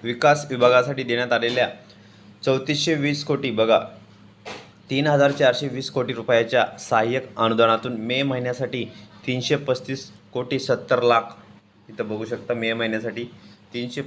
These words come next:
पस्तीस कोटी सत्तर लाखाचा निधी वगळण्यात आला आहे.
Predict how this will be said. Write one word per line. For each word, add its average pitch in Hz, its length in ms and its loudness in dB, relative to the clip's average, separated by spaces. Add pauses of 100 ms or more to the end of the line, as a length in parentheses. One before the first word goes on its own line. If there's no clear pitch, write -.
(180)
पस्तीस 123 340 -2
कोटी 127 180 -6
सत्तर 127 360 -2
लाखाचा 120 380 0
निधी 117 340 -6 (260)
वगळण्यात 117 480 4 (380)
आला 107 220 2
आहे. 107 180 2